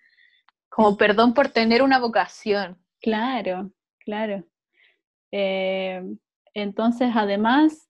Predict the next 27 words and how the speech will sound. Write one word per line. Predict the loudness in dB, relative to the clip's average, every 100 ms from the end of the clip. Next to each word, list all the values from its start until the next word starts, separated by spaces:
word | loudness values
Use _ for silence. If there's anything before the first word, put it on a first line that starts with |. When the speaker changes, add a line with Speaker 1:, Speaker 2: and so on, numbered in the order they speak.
| -6
Speaker 2:
tenemos | -2 0 0 0
ahora | -2 -2 0 0 -2 -2
a | -2
este | -4 -2 -6 -6
Chile | -4 0 2 2 0 -2 -16 _
que | -4 -2 -2 -2 -6
usurpa | -12 -8 -2 0 -2 0 2 2
la | 0
imagen | -4 -4 -6 -6 -6
de | -4
Gabriela | -4 -4 -4 -4
Mistral | -6 -4 -4 -4
y | -4
la | -6
explota | -8 -14 -2 2 4 4 2 -2
totalmente. | -4 -4 -2 0 2 0 -4 -6 -6 -6 -10 _ -20 _ _ -12
Y | -4
tú | 2 2 2
que | 2 0 2 -2
vives | 0 0 0
en | 0 -2
La | -4
Serena | -6 -8 -4 -2 -4 -6
lo | -6 -6
debes | -4 -6 -8
saber | -8 -6
más | -6